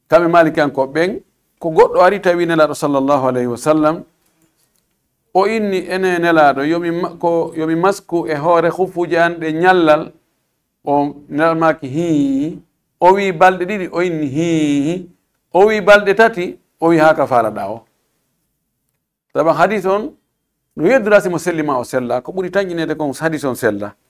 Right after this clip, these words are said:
Si en farli hadis on no selli, fi wota o ɓuɓɓoniri hadisaji ɓurɗi mo sellude. En naɓiray ɗo wonde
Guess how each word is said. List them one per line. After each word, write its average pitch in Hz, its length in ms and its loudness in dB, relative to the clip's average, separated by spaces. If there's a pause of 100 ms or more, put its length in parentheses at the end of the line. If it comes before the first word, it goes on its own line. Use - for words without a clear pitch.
(100)
Si - 160 -4
en 247 120 0
farli 226 320 0
hadis 196 260 -4
on 165 140 -2
no 139 60 -4
selli, 120 420 -6 (480)
fi 262 140 -6
wota 247 240 2
o 190 120 0
ɓuɓɓoniri 180 500 -2
hadisaji 180 520 -2
ɓurɗi 226 260 -4
mo 208 120 -2
sellude. 233 520 2 (1040)
En 208 180 -2
naɓiray 214 360 0
ɗo 190 100 0
wonde 202 340 -2